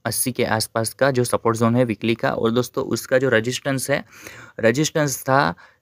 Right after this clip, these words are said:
तीन हज़ार साठ के आसपास का। तो ये कुछ रेजिस्टेंस and stop loss, अ, जो मैंने आपको बताए थे, जो यहाँ पर बोनस के टाइम पे घुसे हुए थे उनके। और अभी दोस्तों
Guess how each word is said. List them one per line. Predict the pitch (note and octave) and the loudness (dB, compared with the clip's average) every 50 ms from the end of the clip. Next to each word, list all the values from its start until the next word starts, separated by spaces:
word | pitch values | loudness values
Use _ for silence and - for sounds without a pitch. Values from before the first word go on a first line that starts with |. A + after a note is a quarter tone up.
| _ _ - | _ _ -2
तीन | B2+ D3 D3 | 0 0 2
हज़ार | C3+ B2+ A#2 C3 C3+ D3+ E3 D#3+ - _ _ _ - | 0 2 4 4 4 4 2 -2 -8 _ _ _ -10
साठ | - - A2+ G#2+ A#2 - - | 0 4 4 4 4 2 -2
के | - E3 E3 - | -4 -4 -4 -2
आसपास | - - G#2+ A2 G#2+ - - G2+ G2+ - - - | -2 -2 -2 -2 -2 -4 -6 -6 -6 -6 -8 -8
का। | - F#2 F2+ - _ _ _ _ - - _ _ _ - | -8 -10 -10 -10 _ _ _ _ -20 -20 _ _ _ 0
तो | A#2 A2+ | 0 2
ये | A2 G#2+ A2+ C#3 D3 C#3+ | 2 4 4 2 2 2
कुछ | - C#3 C3+ - | -2 -4 -6 -2
रेजिस्टेंस | C3 A2+ A2+ A#2+ B2+ B2 - - C#3 C3+ B2+ - | 0 0 0 0 -2 -4 -4 -4 -4 -4 -4 -4
and | - B2 B2 A#2+ | -2 -2 -2 -2
stop | - - A2 G#2 | 0 0 0 2
loss, | A#2 A2+ A#2+ A#2+ A#2 - | 2 2 2 2 0 0
अ, | - C3 B2 B2 B2 B2 B2 B2 B2 A#2+ - - - | 4 6 6 6 6 6 6 4 2 0 -2 -4 -8
जो | A#2+ A#2 A#2 A#2+ | -4 0 0 2
मैंने | A#2+ A2+ A2+ A#2 | 2 0 0 0
आपको | A2+ G#2+ - - A#2 | -2 -4 -4 -6 -6
बताए | G#2+ G#2+ - A2 A2+ A2+ A#2 | -6 -4 -2 0 0 0 0
थे, | - - C3 C#3+ C#3+ | -2 -4 -4 -4 -2
जो | C3 A2+ A#2 A#2 A#2+ A#2+ A#2+ - - - | 0 2 2 4 4 4 4 2 0 -2
यहाँ | G#2+ A2 A2 A2 | -2 0 0 -2
पर | G#2+ - C3 D3 F3 - | -2 -2 -4 -4 -4 -8
बोनस | A#2+ - G#2 G#2 A2 A#2 B2 - - | -6 -2 0 2 2 2 0 -2 -4
के | - - B2+ B2+ B2+ | -4 -4 -2 -2 -2
टाइम | - A2 G#2+ G#2+ | -2 -2 -4 -2
पे | - A#2+ | -2 -4
घुसे | A2 A2+ A2+ - - A#2 | -4 -4 -4 -2 0 0
हुए | A2+ A2+ A2+ A#2 A#2 | 2 4 4 2 2
थे | - C#3 | 2 0
उनके। | C3 A#2 A2 G#2+ - B2+ C#3 E3+ - _ - - - - - - - - - | 2 2 0 0 -2 -4 -4 -4 -8 _ -20 -20 -20 -18 -18 -18 -12 -4 0
और | A2 A2 A2 | 2 2 2
अभी | - - G#2+ G#2+ C3+ D3+ E3+ F3 E3+ | 2 2 0 0 2 2 2 2 2
दोस्तों | D3+ D3 C3+ - - E3 E3 E3 | 2 2 0 0 0 0 0 0